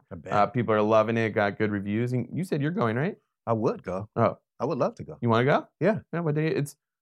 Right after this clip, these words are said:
Speaker 2: Wednesday through Saturday this week. Any day you want.
Speaker 1: Okay.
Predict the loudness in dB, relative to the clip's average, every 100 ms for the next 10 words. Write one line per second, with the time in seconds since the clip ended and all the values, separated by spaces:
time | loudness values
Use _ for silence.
0 | _ 2 2 4 2 2 2 4 2 0
1 | -6 -12 -4 -2 0 -2 -2 -2 -4 -4
2 | _ _ -4 -2 -2 -2 -4 -6 _ _
3 | _ -18 -18